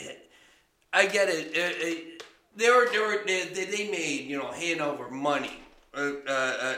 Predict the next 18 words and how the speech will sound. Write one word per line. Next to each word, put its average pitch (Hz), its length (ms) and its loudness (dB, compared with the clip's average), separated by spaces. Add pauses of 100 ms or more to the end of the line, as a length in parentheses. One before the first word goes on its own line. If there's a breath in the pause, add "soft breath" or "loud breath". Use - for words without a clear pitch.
uh, 139 60 0
hand 160 300 2
over 151 160 0
fist 143 320 -4
money, 127 480 -2
uh, 113 40 -2 (460)
uh, 117 80 -8 (200)
because 117 280 -10
of 110 80 -10
that 104 220 -4
match. 95 300 -8
And 131 100 0
I 170 80 6
get 165 300 -2
why 127 280 4
they 156 160 -2
did 175 180 -4
it, 180 260 -6